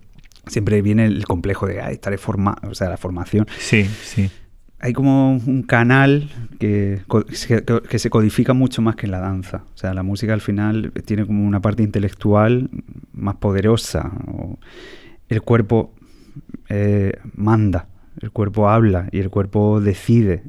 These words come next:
Speaker 1: y el cuerpo transmite nada más que por el simple hecho de aparecer en escena. Los cuerpos
Speaker 2: Claro, claro, ya, ya como aparezca el, el,
Speaker 1: Se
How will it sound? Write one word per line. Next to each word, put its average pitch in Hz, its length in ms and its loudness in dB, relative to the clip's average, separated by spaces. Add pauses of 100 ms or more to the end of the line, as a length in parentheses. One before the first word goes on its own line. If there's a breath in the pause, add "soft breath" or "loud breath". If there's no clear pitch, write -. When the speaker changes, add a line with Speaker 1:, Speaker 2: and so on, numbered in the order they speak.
Speaker 1:
y 95 160 -6
el 92 120 -4
cuerpo 98 400 -2
transmite 98 640 2
nada 92 240 -2
más 90 120 -4
que - 120 -8
por - 540 -6
el 87 80 -4
simple 101 320 0
hecho 101 180 2
de 107 60 6
aparecer 92 500 2
en 95 100 2
escena. 95 460 -2 (200)
Los - 200 -6
cuerpos 110 480 0 (580 loud breath)
Speaker 2:
Claro, 113 320 0
claro, 117 220 2
ya, 104 220 2
ya 113 160 0
como 123 160 2
aparezca 120 420 0
el, 120 60 -2
el, 113 140 -10
Speaker 1:
Se 117 100 -2